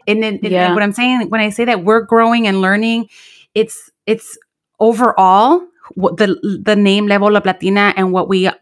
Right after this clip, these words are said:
Speaker 1: bring to the table, what we offer, and what we're doing has also evolved and grown. And it's beautiful because we've been able to take the time to contribute to it. And, and, and, you know, Irene would always mention, "Play to our strengths, play to our strengths."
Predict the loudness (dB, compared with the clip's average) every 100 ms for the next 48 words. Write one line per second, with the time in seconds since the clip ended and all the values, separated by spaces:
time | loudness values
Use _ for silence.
0 | -8 -2 0 0 -2 -2 -2 -2 -2 -4
1 | -2 0 0 0 0 0 0 -4 -4 -2
2 | 0 0 -2 -4 -18 -4 -2 2 0 0
3 | -2 -2 0 0 0 -2 0 2 2 0
4 | -4 _ _ _ 0 0 0 -4 0 2
5 | 0 -2 -6 -6 -4 -8 -2 0 -2 -6
6 | -20 -20 -20 _ -4 0 0 0 0 0
7 | -2 -2 -4 -4 -6 -6 -4 -2 -2 0
8 | -2 0 0 0 -2 0 0 0 -2 -2
9 | 2 2 2 0 0 0 0 0 -2 -2
10 | -2 -2 -2 0 0 2 2 2 2 2
11 | 2 0 -2 0 -2 0 -2 -2 -2 -4
12 | -4 -4 -2 -2 -4 -2 -2 -2